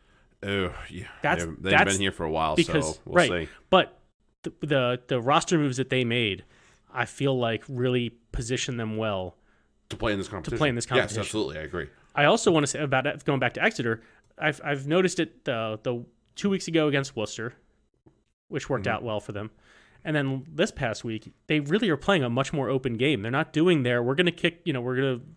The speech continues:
Speaker 2: try to work a penalty, then kick to the corner, and then just beat the shit out of you till you s-, till we can score."
Speaker 1: I think they figured out that you can't do that in Europe.
Speaker 2: Right. And,
Speaker 1: So
Speaker 2: and I think they've been, you know, l-, this is something I
Speaker 1: They've at
Speaker 2: noticed
Speaker 1: least been
Speaker 2: last
Speaker 1: trying
Speaker 2: year.
Speaker 1: it.
Speaker 2: Right.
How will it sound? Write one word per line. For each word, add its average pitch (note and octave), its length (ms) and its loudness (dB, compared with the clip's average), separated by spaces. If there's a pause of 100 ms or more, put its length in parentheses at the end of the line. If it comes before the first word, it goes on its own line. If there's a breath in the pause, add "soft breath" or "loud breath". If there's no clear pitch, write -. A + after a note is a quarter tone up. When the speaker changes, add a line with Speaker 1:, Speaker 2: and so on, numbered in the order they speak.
(120)
Speaker 2:
try D3 140 0
to D3+ 100 2
work C#3+ 240 0
a D#3+ 60 0
penalty, B2+ 360 0
then A2+ 140 -2
kick D3 180 -2
to D#3 80 -2
the C#3+ 60 -2
corner, A#2+ 540 -4
and B2 120 -6
then A2+ 120 -2
just A2 220 -6 (360)
beat D#3 140 2
the D3+ 80 0
shit C#3+ 180 2
out A#2+ 80 4
of A#2 60 0
you A2 120 0
till B2 200 -4
you A2+ 80 -4
s-, - 160 -8
till - 160 -4
we A#2+ 100 0
can A2+ 140 -10
score." G#2 340 -4
Speaker 1:
I G2 80 -2
think F#2+ 240 -4
they F2 80 -4
figured D#2+ 340 -4
out D2+ 140 -6
that D2 120 -8
you D2 100 -12
can't C#2+ 240 -12
do C#2+ 140 -8
that D2 220 -8
in D2 80 -12
Europe. D2 280 -10 (100)
Speaker 2:
Right. B2+ 220 0 (320)
And, D#3 100 2
Speaker 1:
So D#3 80 0
Speaker 2:
and C#3+ 200 0
I B2+ 40 -4
think - 180 0
they've C#3+ 160 4
been, B2 220 0 (160)
you F#3 100 0
know, B2 120 -2
l-, B2+ 200 -4
this D3 200 -4
is D#3+ 60 -4
something D#3 220 2
I C#3 40 6
Speaker 1:
They've C3+ 80 6
at C3+ 100 8
Speaker 2:
noticed C3+ 80 2
Speaker 1:
least A2 140 4
been C#3 60 4
Speaker 2:
last C#3 100 2
Speaker 1:
trying F2+ 260 6
Speaker 2:
year. E2+ 80 -2
Speaker 1:
it. - 80 -10 (120)
Speaker 2:
Right. A#2+ 220 0